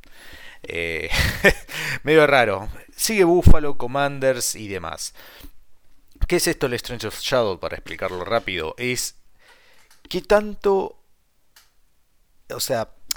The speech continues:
los equipos que se van a enfrentar, eh, en comparación al calendario, esto es en comparación al calendario veinte veintidós, ¿no?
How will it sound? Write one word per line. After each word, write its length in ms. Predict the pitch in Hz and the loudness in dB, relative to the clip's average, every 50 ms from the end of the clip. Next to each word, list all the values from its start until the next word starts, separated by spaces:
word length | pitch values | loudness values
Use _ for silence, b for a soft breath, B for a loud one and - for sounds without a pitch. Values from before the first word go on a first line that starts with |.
| - - - - | -14 -16 -16 -12
los 180 | - 127 117 - | -8 -6 -6 -6
equipos 260 | 135 - - - 175 | -6 -6 -6 -6 -4
que 80 | 147 151 | -4 -4
se 140 | - - 127 | -4 -4 -4
van 120 | 131 143 | -4 -4
a 40 | 151 | -4
enfrentar, 840 | 139 - - 131 120 113 117 110 - 127 123 117 117 131 139 - - - _ _ - - _ _ _ _ - - - - | 2 4 4 4 4 2 -4 -4 -4 -2 -2 -2 -4 -6 -10 -18 -20 -20 _ _ -20 -20 _ _ _ _ -20 -20 -18 -14
eh, 720 | 98 95 92 85 82 82 82 82 80 - - - - - - | -12 -12 -10 -10 -12 -12 -14 -14 -14 -16 -18 -20 -20 -20 -18
en 120 | - 120 - | -12 -10 -8
comparación 540 | - 92 92 101 98 98 98 - 139 135 | -8 -8 -8 -8 -8 -8 -8 -8 -8 -8
al 140 | 131 123 107 | -8 -8 -8
calendario, 960 | 120 110 101 101 104 113 113 113 120 117 113 107 101 98 95 90 90 90 - - - - - _ _ - _ - - | -8 -8 -8 -8 -8 -6 -6 -6 -6 -6 -6 -6 -6 -6 -8 -8 -10 -10 -12 -14 -18 -20 -20 _ _ -20 _ -20 -14
esto 220 | - 120 - - 127 | -12 -12 -10 -10 -8
es 80 | - | -10
en 80 | 120 107 | -10 -8
comparación 320 | - 95 98 98 - 117 | -8 -8 -8 -8 -8 -8
al 40 | 113 | -6
calendario 300 | - 107 104 98 107 107 | -6 -6 -6 -6 -6 -6
veinte 220 | 101 101 98 98 95 | -6 -8 -8 -10 -12
veintidós, 320 | 92 - 92 95 90 - | -10 -10 -10 -10 -10 -8
¿no? 160 | 95 107 113 | -10 -10 -12